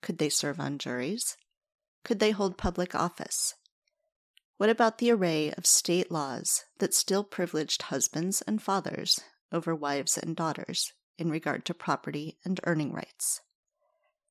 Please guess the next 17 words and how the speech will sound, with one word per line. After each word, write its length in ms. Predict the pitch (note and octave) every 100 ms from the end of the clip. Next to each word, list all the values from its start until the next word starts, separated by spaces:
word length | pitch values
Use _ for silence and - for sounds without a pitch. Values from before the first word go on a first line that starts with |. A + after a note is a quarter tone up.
| _ _ _ _ _ _ _ _ _ -
The 80 |
National 500 | F#3 E3+ D#3+ - A3
Woman's 420 | G3+ F#3 E3+ D3+ -
Party 540 | - D3 - D#3 - _ _
had 160 | - F3+
been 200 | F#3+ F#3+
founded 500 | F3 E3 E3 G3 -
in 120 | F#3+ E3
nineteen 460 | E3 - - A3+
sixteen 600 | - F3 - - - D3 - _ _ -
to 100 | G3
fight 420 | - F3 - -
for 140 | -
the 140 | E3 D#3
enfranchisement 960 | D3+ - D3 D3+ D#3 C#3+ - F#3+ G3
of 180 | A3 G#3
women, 360 | F#3+ D3 C3